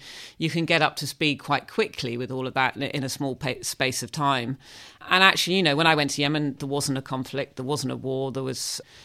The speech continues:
you know, a lot of pol-, political shenanigans going on. But then within, I mean, before I went, I have to say, I did go to meet with the foreign editor at the Times, and I hadn't done any work there, and sort of said, "Listen, I'm a freelancer, I'm going off to Yemen."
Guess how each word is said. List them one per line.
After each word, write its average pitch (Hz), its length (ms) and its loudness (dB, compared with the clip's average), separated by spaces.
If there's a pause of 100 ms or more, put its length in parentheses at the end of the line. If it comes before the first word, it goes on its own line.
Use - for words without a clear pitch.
(200)
you 165 80 -4
know, 139 80 2
a 143 80 2
lot 165 100 4
of 139 60 -4
pol-, 165 320 -2
political 175 380 2
shenanigans 131 560 -4
going 127 260 -4
on. 127 400 -4
But - 280 -4 (120)
then 156 320 2
within, 147 680 -2
I 175 100 4
mean, 180 220 -2
before 220 340 2
I 190 80 6
went, 160 300 0
I 147 80 0
have 151 100 -2
to - 80 -6
say, 160 120 2
I 151 180 0 (100)
did 170 260 0 (120)
go 165 260 2
to 151 600 -2 (500)
meet 180 240 0
with 156 100 -6
the 127 60 -10
foreign 160 260 2
editor 139 340 -2
at 131 80 -8
the 139 60 -10
Times, 135 720 -2
and 139 160 -4
I 139 40 -4
hadn't 156 220 -2
done 135 140 -4
any 127 140 -6
work 127 280 -6
there, 131 240 -2
and 131 140 -6
sort 139 200 -8
of 127 80 -8
said, 135 160 -6
"Listen, 135 220 -8
I'm 131 80 -4
a 123 60 -8
freelancer, 135 480 -6
I'm 131 100 -6
going 131 240 -4
off 127 120 -8
to 135 100 -12
Yemen." 135 380 -4